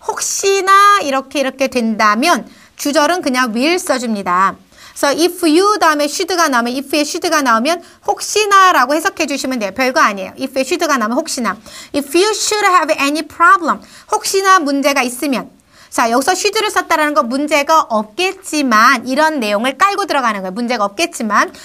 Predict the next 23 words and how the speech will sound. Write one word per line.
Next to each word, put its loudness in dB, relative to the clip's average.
혹시나 2
문제가 0
있다면, 0
이 -2
제품에 -4
혹시 -4
문제가 -2
있다면 0
call, -2
전화 0
주세요. -4
뭐, 2
그래서 2
명령문이 0
와도 2
되고요. 0
will을 0
써도 -2
되네. -4
다 -4
전-, -6
전화 2
주세요. -2